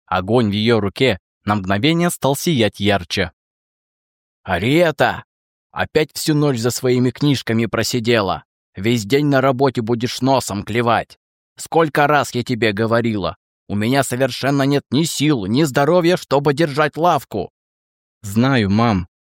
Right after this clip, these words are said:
Я вообще-то для тебя стараюсь». «Нам скоро будет нечего есть, дурёха.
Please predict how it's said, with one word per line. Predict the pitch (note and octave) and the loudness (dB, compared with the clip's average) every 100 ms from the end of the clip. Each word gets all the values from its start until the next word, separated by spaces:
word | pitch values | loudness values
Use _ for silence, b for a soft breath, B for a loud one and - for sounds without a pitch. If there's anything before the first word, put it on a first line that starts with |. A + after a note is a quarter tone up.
| _ - | _ -14
Я | F2 A2+ | -2 0
вообще-то | E3 F#3 - E3+ | 2 0 -2 -2
для | D#3+ D#3+ | -2 -2
тебя | - C3+ A#2+ | 0 2 0
стараюсь». | - - E3 C3 F2 - - _ _ _ _ _ - | 0 -2 0 0 -2 -8 -18 _ _ _ _ _ -4
«Нам | G#2 G#2 | -2 -2
скоро | - - A#2 A#2 | -2 0 2 2
будет | A2+ B2 A#2+ | 0 -2 -2
нечего | A#2 B2 - A#2+ | 0 0 0 0
есть, | B2 A2+ C#3 B2 F2 | 2 2 2 2 -2
дурёха. | F#2+ A#2+ C#3+ C#3 - A2 G2+ | 0 2 4 4 2 -2 -2